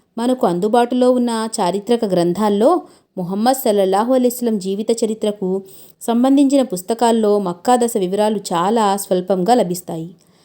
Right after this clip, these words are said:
ఆ కాలంలో ప్రాముఖ్యతను, సందేశంపై అప్పటి పరిస్థితుల ప్రభావాన్ని తెలియజేసేందుకు మక్కాలో అవతరించిన దివ్య ఖురాన్ భాగాలను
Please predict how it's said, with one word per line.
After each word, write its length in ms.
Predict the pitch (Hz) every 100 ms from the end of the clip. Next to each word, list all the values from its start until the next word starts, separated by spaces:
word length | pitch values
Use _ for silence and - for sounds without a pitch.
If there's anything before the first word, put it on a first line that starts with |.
| _ _ _ _
ఆ 140 | 196 214
కాలంలో 680 | 240 247 262 269 262 240
ప్రాముఖ్యతను, 960 | 240 208 185 214 254 254 240 220 220 220
సందేశంపై 880 | 220 202 202 254 277 277 254 247 240 196
అప్పటి 380 | 190 254 247 240
పరిస్థితుల 540 | - 220 - 240 240
ప్రభావాన్ని 640 | 220 170 190 226 233 233 220
తెలియజేసేందుకు 1080 | 190 190 202 214 208 202 202 202 180 190 - - _
మక్కాలో 420 | 190 180 - 269 269
అవతరించిన 500 | 254 240 226 240 208
దివ్య 300 | 180 175 208
ఖురాన్ 460 | 208 202 226 208
భాగాలను 800 | 180 180 190 226 240 220 190 196